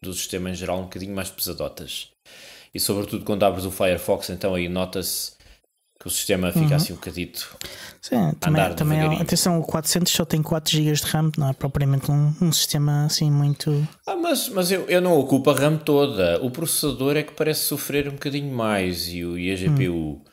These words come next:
Speaker 1: De modo que, o que é que eu decidi fazer? Pá, vou tentar aligeirar isto e eu não, também não quero estar a fazer uma instalação de raiz, então o que é que eu fiz? Ah, instalei o desktop do Ubuntu em cima disto,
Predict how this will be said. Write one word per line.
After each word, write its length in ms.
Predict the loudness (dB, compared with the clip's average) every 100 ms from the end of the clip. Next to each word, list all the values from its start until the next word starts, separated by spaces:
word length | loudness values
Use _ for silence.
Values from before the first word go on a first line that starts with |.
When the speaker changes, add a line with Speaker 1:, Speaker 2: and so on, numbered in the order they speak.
| -20 -20 _ -6
Speaker 1:
De 80 |
modo 260 | 2 2 2
que, 380 | -4 -6 -6 -12 _ _ _ _ _ _
o 40 | -2
que 80 | 0
é 40 |
que 80 | 2
eu 80 | 2
decidi 300 | 2 0 0
fazer? 360 | -2 -2 -2
Pá, 140 | 0 0
vou 160 | 0
tentar 340 | -2 0 2 2
aligeirar 580 | 2 0 0 2 2
isto 440 | 0 -6 -8 -12 -14 -12 -12 -10
e 160 | -4
eu 60 | -2
não, 160 | -2 -4
também 320 | -2 -2 -2
não 100 | -4
quero 160 | -4
estar 160 | 0 0
a 40 |
fazer 240 | 0 -2 -2
uma 120 | -4
instalação 460 | -2 -2 -2 -4 -6
de 80 |
raiz, 720 | -2 0 2 2 -2 -4 -8 -10
então 280 | -10 -6 -6
o 20 |
que 100 | -6
é 20 |
que 80 | -8
eu 60 |
fiz? 400 | -8 -8 -8 -8 -8
Ah, 160 | -6 -4
instalei 760 | -4 -2 0 0 0 -2 -6
o 200 | -10 -8
desktop 580 | -4 -4 -2 0 0 0
do 160 | -6 -4
Ubuntu 460 | -4 -6 -6 -4
em 80 | -4
cima 280 | -4 -6 -6
disto, 400 | -8 -8 -10 -16